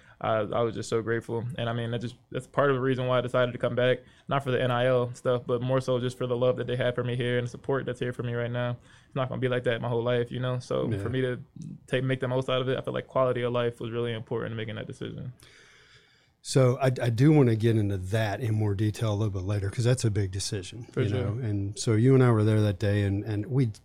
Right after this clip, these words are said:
Speaker 2: pre-sold, like, three hundred, and, and we were trying to figure out how many to sign.
Speaker 1: Yeah.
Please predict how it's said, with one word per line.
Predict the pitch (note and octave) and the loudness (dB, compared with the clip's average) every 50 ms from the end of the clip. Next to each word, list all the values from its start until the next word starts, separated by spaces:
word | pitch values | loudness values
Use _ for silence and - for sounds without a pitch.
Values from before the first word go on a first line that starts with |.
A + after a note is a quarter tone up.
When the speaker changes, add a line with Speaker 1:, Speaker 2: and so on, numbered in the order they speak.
| _ _ | _ _
Speaker 2:
pre-sold, | - - C3 A#2 - - A2 G#2 | -2 2 2 2 2 0 -2 -2
like, | G2 G2 F#2 - | -2 -4 -6 -6
three | - - A2 G#2+ G2+ | -6 -4 -2 0 2
hundred, | G2+ G#2 G#2 G#2 G2 | 2 2 2 2 2
and, | G2+ F#2+ G2+ A2 | 2 0 0 0
and | G#2+ G#2+ | 0 2
we | G#2 G#2 | 2 0
were | G2 | 0
trying | - - D#3 F3 F#3 | -2 0 2 2 2
to | D3 | 2
figure | - B2 A#2 G2+ | 2 0 0 0
out | G2+ | 0
how | G#2 G#2 | 0 0
many | G2 G2 G2 F#2+ F2+ | 0 0 0 -2 -4
to | F2+ F2 E2 | -4 -6 -6
sign. | - - - F#2+ F2+ E2+ - - - A#2+ - D3 | -4 -4 -4 -4 -6 -8 -12 -14 -16 -16 -14 -10
Speaker 1:
Yeah. | - - - - - | -8 -8 -6 -6 -8